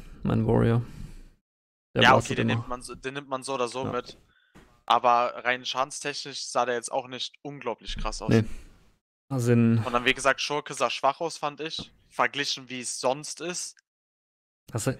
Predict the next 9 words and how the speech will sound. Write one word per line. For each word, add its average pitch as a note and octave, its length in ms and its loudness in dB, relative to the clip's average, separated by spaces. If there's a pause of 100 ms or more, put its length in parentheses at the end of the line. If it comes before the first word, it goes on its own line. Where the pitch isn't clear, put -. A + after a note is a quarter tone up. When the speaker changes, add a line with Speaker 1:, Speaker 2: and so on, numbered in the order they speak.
(120)
Speaker 2:
Enhancer, C#3+ 720 2
Windwalker, C#3+ 1000 -2 (280)
Feral D3 380 0
braucht C#3 280 0
man F3+ 120 -2
nicht - 120 -2
Speaker 1:
<laughs> - 220 2
Speaker 2:
mitnehmen. F3+ 340 -4 (320)
Retri F3+ 600 2